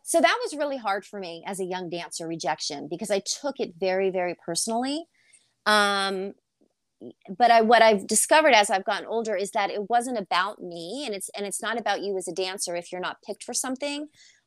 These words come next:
Um, it's maybe you don't fit the, the look that they want, or you don't, you know, they, the director of whatever is, is happening is looking for somebody with dark hair and not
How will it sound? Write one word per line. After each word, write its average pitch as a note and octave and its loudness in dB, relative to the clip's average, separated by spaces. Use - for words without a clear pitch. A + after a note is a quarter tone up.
Um, G3+ -2
it's A3 -4
maybe G#3+ 2
you A3+ 0
don't G#3+ -2
fit G#3+ 0
the, F#3 4
the F#3 2
look F#3 0
that B3+ -4
they E3+ 2
want, D3+ -4
or F3+ -2
you F#3 0
don't, F#3+ 0
you G#3+ 2
know, G#3 8
they, F#3+ 2
the G3 -4
director G#3 -2
of F3+ -4
whatever G3 -4
is, F3+ -6
is F3 -12
happening A3+ 0
is G3 2
looking A3 2
for A#3+ -6
somebody A3+ 2
with G#3+ 0
dark C#4+ 2
hair E3+ 0
and F3 -4
not F#4+ -2